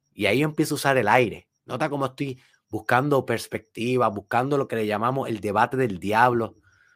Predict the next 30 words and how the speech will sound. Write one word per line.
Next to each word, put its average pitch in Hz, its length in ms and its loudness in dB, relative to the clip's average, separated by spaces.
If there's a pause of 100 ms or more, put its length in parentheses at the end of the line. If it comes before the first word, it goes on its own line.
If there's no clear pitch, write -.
(120)
Estoy 127 180 -2
debatiéndole, 143 880 4
estoy 127 260 -2
trayendo 143 440 0
el 135 80 2
relativismo 120 840 0
de 117 60 0
las 107 120 0
cosas. 127 460 -6 (180)
Estoy - 380 -8 (120)
usando 143 440 0
el 170 80 4
aire 156 420 2 (140)
a 117 140 -2
mi 113 100 -4
favor. 104 400 -2 (2000)
You 98 120 -8
see. 98 340 -6 (140)
Y 117 120 -8
nota 180 280 2
cómo 147 240 -2
ya 165 180 4
la 131 240 2
persona 135 400 -4
que 151 100 -6
solamente 139 460 -4
es 131 80 -10
tierra 139 380 2
diría, 113 400 0
"¡Ah! 240 340 6